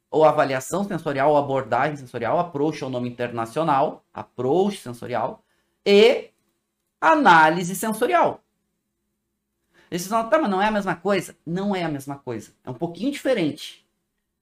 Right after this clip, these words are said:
São dois grandes grupos de entender as características dos vinhos. O que que separa? O que que é a diferença? Approach sensorial, abordagem sensorial,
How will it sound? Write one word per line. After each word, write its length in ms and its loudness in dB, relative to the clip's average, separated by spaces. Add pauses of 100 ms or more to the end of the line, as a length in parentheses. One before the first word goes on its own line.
(420)
São 180 -2
dois 200 0
grandes 380 0
grupos 800 -4 (240)
de 540 -6
entender 880 -2 (160)
as 140 -10
características 680 -6
dos 160 -16
vinhos. 300 -10
O 80 -20
que 120 -2
que 140 -10
separa? 440 2
O 60 -14
que 120 -14
que 60 -10
é 60 -2
a 80 0
diferença? 520 -4 (1300)
Approach 800 4
sensorial, 540 0
abordagem 600 -2
sensorial, 760 -6